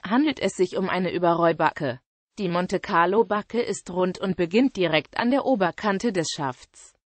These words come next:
Für Gewehre mit Zielfernrohr werden Schweinsrücken und Monte Carlo Schäfte bevorzugt, da hier der Kopf höher liegt und somit besser mit der Zielfernrohrachse korrespondiert.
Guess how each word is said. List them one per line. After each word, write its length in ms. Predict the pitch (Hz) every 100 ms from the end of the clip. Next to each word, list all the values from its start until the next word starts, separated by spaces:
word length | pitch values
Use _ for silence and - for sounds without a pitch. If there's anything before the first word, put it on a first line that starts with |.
| _ _
Für 240 | - 208
Gewehre 500 | 196 220 277 262 240
mit 220 | 220 180
Zielfernrohr 960 | - 302 294 - 170 160 151 175 185 214
werden 260 | 170 175 165
Schweinsrücken 800 | - 170 165 185 - 190 175 -
und 180 | 180
Monte 320 | 180 175 185 180
Carlo 440 | 214 170 180 214
Schäfte 480 | - 175 - - 185
bevorzugt, 920 | 180 - 208 - 156 131 _ - - _ _ _ _
da 180 | 233 285
hier 260 | 302 226 185
der 140 | 165
Kopf 320 | - 254 -
höher 260 | 277 233 175
liegt 300 | 160 - -
und 160 | 185
somit 340 | 175 165 165 -
besser 320 | 160 - 165
mit 220 | 165 -
der 120 | 196
Zielfernrohrachse 1300 | - 254 294 - 175 160 147 165 160 - 160 - 220 233
korrespondiert. 1040 | 220 202 226 254 247 233 180 143 -